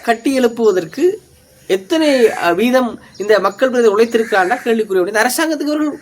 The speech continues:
அழுத்தம் கொடுக்கணும். எங்க இருந்து கொடுக்கணும்? மாவட்டத்திலிருந்து கொடுக்கணும். இப்ப கண்டி, கண்டி மக்கள் ஓட் பண்ண இல்லையே. இப்ப தமிழ் பிரதிநிதிகள் கண்டி மக்கள், மக்கள் தான் அவர்கள், இல்லைன்னு சொல்லல. அவர்களுக்காக,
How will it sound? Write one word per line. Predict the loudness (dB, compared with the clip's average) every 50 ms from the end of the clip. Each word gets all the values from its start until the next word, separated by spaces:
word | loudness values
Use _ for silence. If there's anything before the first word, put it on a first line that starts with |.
| -6
அழுத்தம் | -2 0 0 2 4 2 2
கொடுக்கணும். | 2 0 -2 -4 -6 -4 -2
எங்க | 2 2 4
இருந்து | 4 4 4 2
கொடுக்கணும்? | 0 0 -2 -2 -2 0 2
மாவட்டத்திலிருந்து | 2 4 4 2 2 2 0 0 0 0 0
கொடுக்கணும். | -2 -4 -4 -8 -12 -12 -14 -16 -18 -16 -14 -14 -16 -16 _ _ _ _ _ _ _ _ _ _ _ -20 -20 -20
இப்ப | _ _ -8 -6
கண்டி, | -4 -2 -2 -2 0 2 2 2 0 -2 -8 -12 -16 -18 -20 -20 -20 -12
கண்டி | -6 -4 -2 0 0 0
மக்கள் | 0 0 0 -2 -2 0
ஓட் | 0 0 0 -2
பண்ண | -2 -2 -2 -2
இல்லையே. | -2 -2 -2 -4 -4 -8 -14 -20 -20 -18 -16 -12 -8
இப்ப | -4 -2 0 0 0
தமிழ் | 0 0 0 0
பிரதிநிதிகள் | 2 2 2 4 4 4 2 2 2
கண்டி | 0 0 0 0
மக்கள், | 0 0 0 0 -2 -2 -2
மக்கள் | -2 -4 -4 -2 0 2 2 2
தான் | 2 2
அவர்கள், | 0 0 -2 -4 -6 -6
இல்லைன்னு | -4 -2 -2 -2 -2 -2
சொல்லல. | -4 -4 -4 -4 -6 -8 -12 -18 -18 _
அவர்களுக்காக, | -2 0 2 4 4 2 2 0 0 0 0